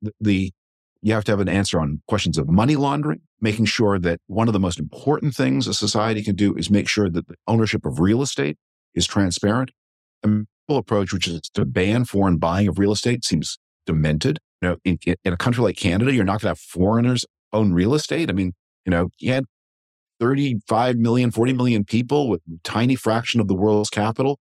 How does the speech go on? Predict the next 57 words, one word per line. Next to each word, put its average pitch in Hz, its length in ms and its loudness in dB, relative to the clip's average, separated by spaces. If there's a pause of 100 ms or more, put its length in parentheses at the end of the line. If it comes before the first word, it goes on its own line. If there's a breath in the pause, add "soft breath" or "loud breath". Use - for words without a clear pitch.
(180)
but 78 120 -4
much 127 300 2
more 135 160 4
than 139 140 2
that 120 180 2
of 110 80 2
the 110 60 0
world's 113 240 2
opportunity. 135 520 0
Of - 140 -4
course - 340 -2
you - 80 -2
want 85 220 -2
capital 76 420 -4
flowing, 67 340 -2
and 101 120 -2
some 127 180 0
of 135 100 0
it 127 40 -4
will 107 120 -2
take 139 180 -4
the 123 80 -8
form 90 200 0
of 76 120 -2
real 80 120 4
estate. - 280 -2 (480)
You 202 120 0
just 208 200 0
need 131 180 2
to 107 60 2
know 107 420 0 (240)
who 120 120 -2 (520)
owns 214 260 2
the - 80 -2
real 65 200 -4
estate. - 320 -4 (340)
And 110 120 -2 (240)
y-, 113 100 0
you 117 180 2
don't 165 180 4
want 147 160 2
to 107 80 0
be 110 80 0
told 95 220 0
this 104 160 0
is 85 140 0
Beijing 104 540 2
one, 104 200 0
two, 104 120 0
three, 104 200 0
four, 98 180 0
five, 95 240 0
six, - 180 -4
seven, 92 220 0
eight, 90 140 0
nine 92 280 2
Limited. 117 340 0